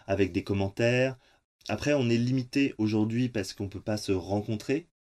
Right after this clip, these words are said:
donc on peut pas, euh, capter des conférences, par exemple, on peut pas, euh,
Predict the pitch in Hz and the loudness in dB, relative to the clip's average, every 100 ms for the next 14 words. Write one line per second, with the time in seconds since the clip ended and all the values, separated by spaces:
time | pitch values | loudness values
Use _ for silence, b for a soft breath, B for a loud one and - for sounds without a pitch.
0 | _ _ 98 101 101 98 101 - 113 117 | _ _ -2 -2 -2 -4 -4 -2 0 2
1 | 104 92 90 104 98 113 107 92 98 107 | 2 0 0 -2 0 0 -2 -2 -4 -2
2 | 101 117 127 107 98 90 123 131 131 101 | -2 -2 -4 -4 -6 -4 -4 -2 -4 -6
3 | 92 - 104 110 101 90 | -8 -4 -2 0 0 -2